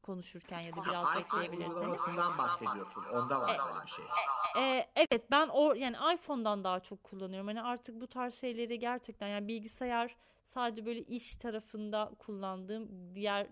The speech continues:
Speaker 1: çoğu aramamı, e, vesaire içerik tüketimimi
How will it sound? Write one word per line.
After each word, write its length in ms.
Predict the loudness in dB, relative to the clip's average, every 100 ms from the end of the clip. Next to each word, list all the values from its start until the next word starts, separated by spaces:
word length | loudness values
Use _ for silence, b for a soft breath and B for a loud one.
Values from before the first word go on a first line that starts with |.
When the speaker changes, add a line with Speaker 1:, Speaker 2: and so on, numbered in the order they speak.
| -12
Speaker 1:
çoğu 300 | -10 -6 -4
aramamı, 600 | -4 -2 -2 -4 -8 -10 -12 -20 b b b _
e, 280 | -4 -4 -4
vesaire 420 | -8 -4 -4 -4
içerik 400 | -6 -6 -8 -8
tüketimimi 760 | -10 -10 -10 -10 -8 -8 -10